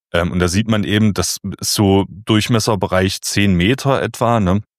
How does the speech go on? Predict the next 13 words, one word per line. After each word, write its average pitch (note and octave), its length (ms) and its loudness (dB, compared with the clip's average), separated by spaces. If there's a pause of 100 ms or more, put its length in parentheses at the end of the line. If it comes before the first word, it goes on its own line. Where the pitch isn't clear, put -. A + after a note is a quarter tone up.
(520)
In A#2 100 -2
beide, F#2+ 400 2
in F#2+ 100 -2
beide F#2+ 280 0
Richtungen, A2+ 380 0
das - 160 -2
ist F2+ 140 -6
so, G2 180 0
so F2 140 -4
eine G2 140 0
typische G2+ 400 -4
Stellung, C3 600 0
ne? G#2+ 180 0